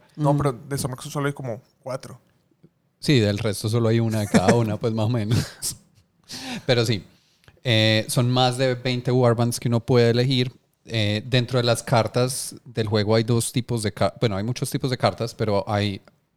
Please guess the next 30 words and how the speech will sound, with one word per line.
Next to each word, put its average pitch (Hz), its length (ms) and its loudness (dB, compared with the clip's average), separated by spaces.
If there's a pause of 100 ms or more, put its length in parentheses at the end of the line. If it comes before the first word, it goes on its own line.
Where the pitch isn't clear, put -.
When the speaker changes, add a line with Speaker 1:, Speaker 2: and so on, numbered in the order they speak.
(160)
Speaker 3:
una 123 220 -2
primera 120 280 0
distinción 110 400 -2
es 104 100 -4
que - 80 -2
hay 113 60 2
cartas 120 360 -4
universales 104 600 -2
que 107 140 -6
cualquier 98 380 -6
warband 107 440 2
los 101 140 -6
puede 104 160 -4
tener 127 320 0 (200)
Speaker 2:
Ajá. 131 120 -8
Speaker 3:
y 120 40 4
hay 107 100 4
cartas 104 400 0
del 101 140 -4
warband 92 420 -6 (500)
Speaker 2:
Ok. - 200 -10
Speaker 3:
que 110 80 0
son 95 360 -4
específicos 127 640 0
y 117 60 -2
que - 120 -10
cuando 120 260 -2
los 123 160 -2
compras, 113 540 0
eh, 98 200 -2